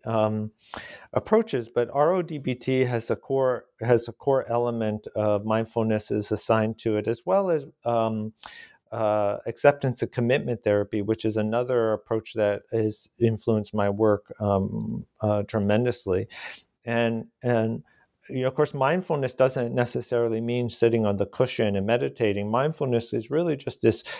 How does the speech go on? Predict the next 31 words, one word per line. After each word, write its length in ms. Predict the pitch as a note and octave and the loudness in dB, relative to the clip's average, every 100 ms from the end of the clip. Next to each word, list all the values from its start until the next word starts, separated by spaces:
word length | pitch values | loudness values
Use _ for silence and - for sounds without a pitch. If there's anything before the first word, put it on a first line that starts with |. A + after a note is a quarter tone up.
| - - | -16 0
this 220 | A2+ A#2 | 2 2
concentrated 840 | - C3+ C#3 D3 - B2+ B2 A2+ A2 | 2 -2 -2 -4 -2 -2 0 0 -2
attention 600 | G#2 - B2+ B2 B2 A2 | -6 -2 -2 0 2 2
on 180 | G#2 G#2 | 0 0
the 100 | G#2+ | 0
here, 360 | B2 A#2 A#2 A#2 _ - | 2 2 2 -4 _ -4
uh, 640 | G#2+ G#2 G2+ G#2 G#2 - - | 0 0 0 -2 -2 -6 -8
and 160 | A#2 A2+ | -8 -2
now 520 | A2+ A#2 A2+ A2+ - A2+ | 0 2 0 -2 -8 -2
moment, 600 | A2+ C3 A2+ F#2+ G#2+ - - - - _ _ | 0 0 -2 -4 -4 -8 -20 -20 -20 _ _
uh, 500 | A2 G#2 G2+ G2 G2 - _ - _ _ _ _ _ | -4 0 0 0 -2 -8 _ -20 _ _ _ _ _
uh, 400 | A2+ G#2+ G2 F#2 - - - | -2 0 0 0 -6 -14 -6
uh, 240 | A2 G2+ G2 | 0 0 0
where, 440 | A#2+ A#2+ A#2+ A2+ - | -2 0 0 -2 -4
where 460 | A2+ A2 G#2+ G#2+ - _ | -2 0 0 -2 -8 _
it, 220 | - A2+ - | 2 2 2
there's 260 | A#2 A2 | -2 0
a 60 | A#2 | 0
great 300 | A2+ C3 A#2+ | -2 -2 -2
deal 240 | B2+ A2 | -2 0
of 80 | G2+ | -2
acceptance 760 | G2 - C3+ B2+ - G#2+ G2 - | -6 -2 0 0 0 -2 -4 -2
that 560 | G#2+ G#2+ - - - - _ | 0 0 -2 -12 -14 -14 _
one 240 | A#2 A2+ | 0 0
has 420 | G#2+ A#2 A#2 A2+ - | -2 0 0 -2 -2
to 160 | A2+ | 0
the, 120 | G2+ - _ - | 0 -4 _ -4
to 160 | F#3+ | -2
the 100 | G3 | -2
present 420 | - G#2+ G2+ G2 | -2 -2 0 -4
moment. 440 | F#2+ F#2+ F#2+ G2+ | 0 0 0 -4